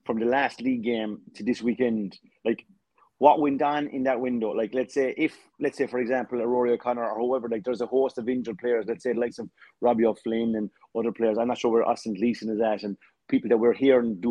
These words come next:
have injuries. <coughs> If, if they were able to take part fully, right, for a number of those five weeks and they were able to play, because I would imagine that these counties would have had one or two challenge games, but they would have really kind of zoned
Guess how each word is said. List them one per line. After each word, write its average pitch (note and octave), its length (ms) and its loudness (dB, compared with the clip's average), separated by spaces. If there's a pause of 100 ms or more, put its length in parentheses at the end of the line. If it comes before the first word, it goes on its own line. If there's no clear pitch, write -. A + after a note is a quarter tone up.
have A2 180 2
injuries. G2+ 260 0 (200)
<coughs> G#3+ 300 4
If, - 80 -4 (580)
if - 60 -4 (120)
they F#3+ 140 10
were F3+ 200 4
able C#3+ 140 -4
to C3+ 60 -16 (100)
take D3 160 -2
part C3 360 -4 (560)
fully, F#3 300 4 (180)
right, C#3+ 260 0 (420)
for A#2+ 120 -4
a C3 120 -2
number D#3 220 0
of B2+ 80 0
those C3 240 0
five B2 260 0 (120)
weeks G#2+ 220 -6 (200)
and C3 140 -6
they C#3 140 2
were C#3+ 100 2 (100)
able C#3+ 120 0
to B2+ 180 -12
play, C#3 120 -2 (100)
because C3+ 200 -6 (280)
I B2 60 -2
would C#3 120 0 (100)
imagine D3+ 440 -4 (240)
that - 100 -14
these C3+ 260 -4
counties A#2+ 340 -4
would A#2+ 200 -2
have G2+ 80 -6 (160)
had C#3 140 0 (440)
one C3+ 300 4
or F3 60 0
two F3 220 0
challenge C#3 260 0
games, A#2 400 -4 (320)
but A2 120 -2
they B2+ 100 4
would B2+ 200 4
have G2+ 100 -4 (180)
really C#3 300 6 (180)
kind B2+ 160 -6
of - 80 -12 (420)
zoned C3 340 2